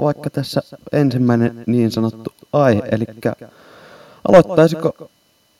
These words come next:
tai aloitetaan samassa järjestyksessä, missä otettiin panelistit sisään, että kertoisiko vaikka kukin, että hieman omasta musiikkityylistään, kun tämä musiikkipodcast kerran on, niin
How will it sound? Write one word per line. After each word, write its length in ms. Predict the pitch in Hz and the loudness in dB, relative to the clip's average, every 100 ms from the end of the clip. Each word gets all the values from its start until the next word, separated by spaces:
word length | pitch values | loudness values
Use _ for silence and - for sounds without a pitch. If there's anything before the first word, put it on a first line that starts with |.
| - | -6
tai 100 | 180 | 0
aloitetaan 360 | 175 175 175 | 0 0 -2
samassa 380 | 170 190 151 147 | 0 2 2 2
järjestyksessä, 520 | 147 143 120 127 - | 4 4 2 -4 -4
missä 240 | 135 131 143 | -2 0 0
otettiin 280 | 131 143 143 | 0 -4 -2
panelistit 640 | 180 151 120 123 - - | 0 2 2 -2 -14 -6
sisään, 320 | 151 139 104 | -2 0 0
että 240 | 98 101 104 - _ _ _ _ | -2 -8 -12 -14 _ _ _ _
kertoisiko 580 | 214 196 107 147 151 151 | 0 0 2 2 2 0
vaikka 300 | 156 151 131 - - | -2 -2 -8 -8 -10
kukin, 340 | - 185 151 123 | -4 0 2 2
että 300 | 131 123 131 127 - _ _ _ _ _ 131 | 0 0 0 -2 -20 _ _ _ _ _ 0
hieman 300 | 170 147 135 | 2 4 4
omasta 340 | 156 143 160 | 4 2 2
musiikkityylistään, 880 | 160 175 156 165 127 160 120 101 113 | 2 4 4 0 2 6 6 2 -2
kun 100 | 110 | -2
tämä 180 | 110 123 | -2 0
musiikkipodcast 880 | 135 147 135 143 - 123 - 120 - - | 0 0 -2 -4 -4 -2 -2 -6 -8 -6
kerran 280 | 123 131 - | -4 -4 -4
on, 320 | 165 131 95 | 0 2 2
niin 420 | 87 82 85 82 | 0 -4 -6 -16